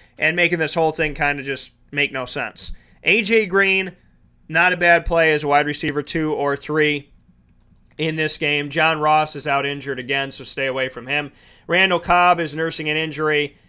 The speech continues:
so you gotta watch out for that. But outside of A J Green for Cincy, I got nothing else for you on that side. For Green Bay, Aaron Rodgers, Ty Montgomery, Davante Adams,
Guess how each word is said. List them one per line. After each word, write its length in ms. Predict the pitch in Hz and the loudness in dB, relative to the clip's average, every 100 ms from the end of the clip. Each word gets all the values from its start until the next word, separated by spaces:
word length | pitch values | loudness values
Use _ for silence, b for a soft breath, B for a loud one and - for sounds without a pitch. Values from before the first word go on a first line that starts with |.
| b | b
so 140 | - | -4
you 60 | 156 | 2
gotta 140 | 151 | 4
watch 300 | 147 156 151 | 4 4 4
out 220 | 156 151 | 4 4
for 140 | - 139 | 2 0
that. 380 | 143 147 - b b - | 4 6 4 b b -2
But 320 | 156 156 151 - | 4 4 2 2
outside 640 | 165 170 - 180 170 170 | 2 2 0 2 4 4
of 120 | 156 | 2
A 140 | 156 156 | 0 0
J 240 | 165 156 | 0 -2
Green 400 | 143 160 160 160 | 0 0 0 -4
for 340 | - 151 143 | -6 0 0
Cincy, 600 | 143 170 165 160 165 160 160 | 0 0 -2 0 0 0 -2
I 100 | 143 | -2
got 180 | 147 147 | 2 2
nothing 280 | 151 147 143 | 0 -2 0
else 240 | 147 139 | 0 0
for 180 | - 147 | -2 0
you 80 | 139 | 0
on 140 | 131 | -2
that 240 | 143 135 - | -4 -4 -4
side. 320 | 120 117 - b b b | -6 -6 -8 b b b
For 220 | - 165 | -2 0
Green 320 | 170 190 190 | 2 2 4
Bay, 460 | 170 180 208 202 - 151 | 6 6 6 2 -6 2
Aaron 260 | 160 175 | 4 6
Rodgers, 440 | 175 165 156 120 - | 4 2 0 -8 -2
Ty 240 | 156 165 | 0 2
Montgomery, 600 | 170 160 156 151 143 117 | 2 0 0 0 0 -4
Davante 560 | 127 143 160 156 160 147 | -4 -2 -2 2 2 4
Adams, 680 | 156 147 127 107 - - | 4 4 0 -8 -12 -14